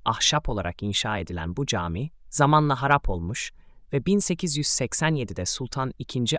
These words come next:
Abdülhamit döneminde taş yapı olarak yeniden inşa edilmiştir.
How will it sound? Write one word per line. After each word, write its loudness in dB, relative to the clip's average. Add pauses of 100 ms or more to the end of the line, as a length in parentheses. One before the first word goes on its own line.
Abdülhamit -2
döneminde -4 (160)
taş 2
yapı -4
olarak -6
yeniden -2
inşa -6
edilmiştir. -8